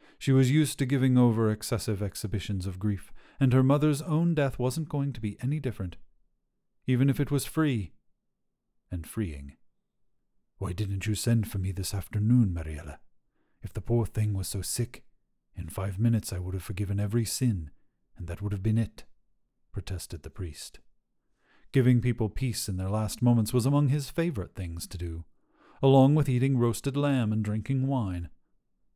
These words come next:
Unexpected deaths, and all the trouble they carry, were number one in his hate list. "I don't know, Padre. What can I tell you?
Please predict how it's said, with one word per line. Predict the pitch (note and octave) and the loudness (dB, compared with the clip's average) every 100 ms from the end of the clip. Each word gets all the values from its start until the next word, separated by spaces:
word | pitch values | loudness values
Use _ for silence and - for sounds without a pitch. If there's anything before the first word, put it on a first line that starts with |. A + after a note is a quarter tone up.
| - | -8
Unexpected | F#2+ E2 - - G2 - D#2 | -8 -8 -10 -8 -8 -8 -10
deaths, | D#2+ E2+ - - - _ _ | -10 -10 -10 -14 -14 _ _
and | A#2 | 2
all | B2 C#3 | 4 6
the | C3 | 4
trouble | - C3 B2 | 2 0 0
they | A2+ | -2
carry, | G#2 A#2+ G#2 G2+ - - _ _ | -2 -2 -2 -4 -8 -20 _ _
were | F#2+ | -4
number | G2 A2 A2 | 0 0 2
one | A2 A#2 | 2 2
in | A2 | 2
his | G#2+ F#2+ | 0 -2
hate | B2 B2+ | -4 -4
list. | D2+ C#2+ - - - _ _ _ _ _ _ _ _ _ - | -10 -14 -14 -18 -20 _ _ _ _ _ _ _ _ _ -4
"I | |
don't | C#3+ D#3+ | 0 2
know, | D#3+ F#3+ | 4 2
Padre. | - B2 B2 A2 - - _ _ _ _ | 0 -2 0 -2 -6 -20 _ _ _ _
What | - - | -6 0
can | C#3+ | 0
I | C#3 | 0
tell | - E3+ | 0 -2
you? | D3+ G#2+ | -2 -4